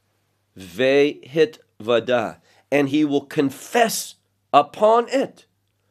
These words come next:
all the iniquities of the children of Israel and all their transgressions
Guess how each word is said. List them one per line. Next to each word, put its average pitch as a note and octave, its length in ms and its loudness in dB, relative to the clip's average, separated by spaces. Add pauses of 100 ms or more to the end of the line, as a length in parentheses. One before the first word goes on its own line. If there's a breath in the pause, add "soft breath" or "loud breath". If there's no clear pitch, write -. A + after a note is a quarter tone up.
(480)
all E3+ 460 6
the F3 200 -4
iniquities A#2+ 960 -6 (120)
of A#2 160 0
the G#2 80 -6
children C3+ 480 -4
of B2+ 140 -6
Israel C#3+ 440 -4 (920)
and B2+ 260 -2 (120)
all E3+ 540 6
their E3 360 -2
transgressions D3+ 1400 -4